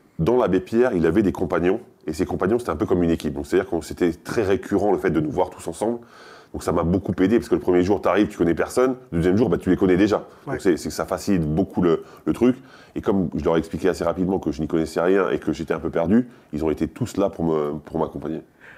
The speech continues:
Speaker 2: Les premières, souvent, c'est un peu compliqué. Euh,
Speaker 1: Ouais, il paraît.
Speaker 2: il paraît.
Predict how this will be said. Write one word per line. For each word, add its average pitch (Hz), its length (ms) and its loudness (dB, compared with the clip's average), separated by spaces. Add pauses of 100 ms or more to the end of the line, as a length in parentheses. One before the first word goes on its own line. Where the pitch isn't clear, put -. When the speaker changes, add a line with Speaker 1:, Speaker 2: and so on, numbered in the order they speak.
(400)
Speaker 2:
Les 147 80 -4
premières, 196 320 0
souvent, 170 240 0
c'est 165 100 -4
un 135 80 -2
peu 147 160 0
compliqué. 147 500 -2 (400)
Euh, 135 300 -2
Speaker 1:
Ouais, 85 120 2
il 78 80 0
paraît. 69 220 -4 (140)
Speaker 2:
il 135 80 -6
paraît. 147 340 0